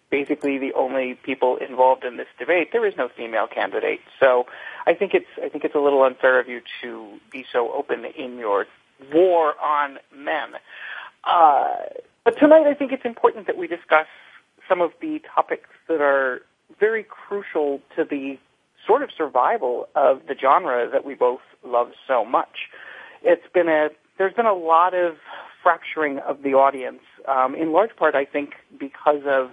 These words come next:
the internet and, uh, as we've discussed in the past, the anonymity that comes with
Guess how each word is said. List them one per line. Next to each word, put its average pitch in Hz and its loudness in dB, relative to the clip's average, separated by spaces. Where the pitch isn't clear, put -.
the 151 -4
internet 143 -2
and, 131 -2
uh, 123 4
as 131 2
we've 131 -8
discussed - -4
in 120 -8
the 113 -6
past, 143 0
the 151 0
anonymity 160 0
that 127 -8
comes 165 -2
with 127 0